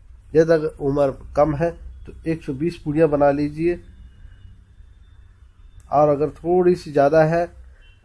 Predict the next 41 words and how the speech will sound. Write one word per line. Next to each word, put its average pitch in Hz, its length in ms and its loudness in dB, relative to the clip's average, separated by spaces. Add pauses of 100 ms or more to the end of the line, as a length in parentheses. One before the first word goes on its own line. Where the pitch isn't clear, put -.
तो 151 140 0
जो 139 180 -4
है 139 100 0
आप 127 180 0
नब्बे 120 260 -2
बना 143 260 2
लीजिए 139 340 -2
और 147 180 -2
थोड़ा 131 260 -6
सा 117 120 -14 (100)
बड़ा 117 240 0
है 143 160 -8
तो 120 120 -18
साठ 131 300 -6
पूड़ियाँ 147 280 -4
बना 143 200 -2
लीजिए। 147 360 -2 (680)
तो 127 120 -12
देना 147 320 0
कैसे 175 300 -2
वो 160 180 -2
बता 156 220 2
देता 156 260 0
हूँ। 208 120 2 (1900)
सुबह 160 240 2
और 170 280 2
शाम 175 440 2 (360)
जो 139 160 -6
है 175 160 0
माँ 135 280 2
का 160 160 0
दूध 143 240 -6
होता 139 260 -2
है 170 240 -4 (380)
उसके 160 280 -4
साथ 160 240 2
देना 156 320 0
है, 180 160 -2 (220)
अगर 147 200 -2
वो 147 200 -2
ना 160 140 2